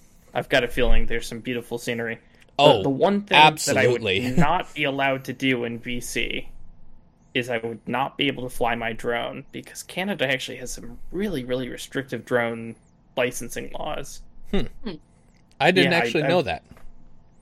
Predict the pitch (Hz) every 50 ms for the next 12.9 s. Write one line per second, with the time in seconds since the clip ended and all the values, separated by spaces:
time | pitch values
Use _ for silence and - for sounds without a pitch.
0 | - - - - 147 143 - - 202 202 185 135 123 127 139 131 135 127 120 117
1 | 120 117 117 113 113 110 110 - 120 113 113 - 123 120 - - 127 117 117 -
2 | - 180 202 233 - - - - - 123 127 135 156 - - 139 131 117 - -
3 | - 131 127 123 131 156 156 131 127 135 - - - 127 - - - - - 127
4 | 139 151 160 156 - - - 156 156 151 123 110 117 - - - - - - -
5 | - - - - - _ 131 131 131 226 135 139 139 - 208 - - 156 151 147
6 | 147 139 143 131 - 135 123 - - 135 131 139 127 104 110 110 104 101 98 117
7 | 123 110 - - - - - - 214 208 208 220 233 - - 269 262 262 240 196
8 | 190 196 - - 185 185 - 180 151 170 160 147 - - 170 - - - - -
9 | - - - - - - - - - - - - - 123 127 123 - - 120 120
10 | 117 117 113 110 113 107 - 113 - - - _ _ _ _ _ - 208 208 208
11 | 175 - - _ _ _ _ - - - - - - - - _ _ - - _
12 | _ _ _ _ _ - 135 - 185 180 165 165 165 165 160 170 196